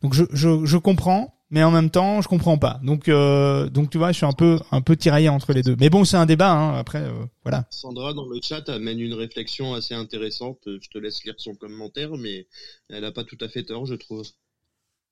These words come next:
Speaker 1: Euh, oui, tout à fait. C'est comme le, le téléchargement des musiques. Oui, oui, je, ouais, ouais, ouais. Les, les éditeurs se sont adaptés au fil du temps, effectivement, pour, euh, pour mieux, euh,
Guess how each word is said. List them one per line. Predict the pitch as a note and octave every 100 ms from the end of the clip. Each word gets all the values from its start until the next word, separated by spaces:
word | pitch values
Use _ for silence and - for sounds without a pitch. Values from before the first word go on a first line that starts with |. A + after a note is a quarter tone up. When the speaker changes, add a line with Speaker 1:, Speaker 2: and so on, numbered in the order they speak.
| _
Speaker 1:
Euh, | B2 B2+ C3 C3 B2+ B2+ B2 B2 B2 B2+
oui, | C#3+ E3+
tout | D#3 C3+
à | C#3
fait. | B2+ E3 D3
C'est | -
comme | B2 B2
le, | A#2 A2 G#2+
le | A2
téléchargement | B2+ A2+ - A2+ A#2
des | A2+
musiques. | B2+ F#3+ G3+
Oui, | A#3+
oui, | B3 A#3+
je, | C#3+ B2+ G#2+ G#2 - - - - _
ouais, | - B2+ C3+ - -
ouais, | C#3
ouais. | E3 D#3+
Les, | D#3+ A#2+ A#2+
les | A#2+ A#2+
éditeurs | B2 A#2 E3 D3+
se | C#3+
sont | - C3+
adaptés | B2+ C#3+ - B2
au |
fil | C3+ B2+
du | A#2 A#2
temps, | A2+ A2+
effectivement, | A2 B2 A#2 A#2+ G#2+ C3
pour, | - G#2+ G2+
euh, | F2+
pour | - A2
mieux, | A#2 C#3+ D#3
euh, | A#2+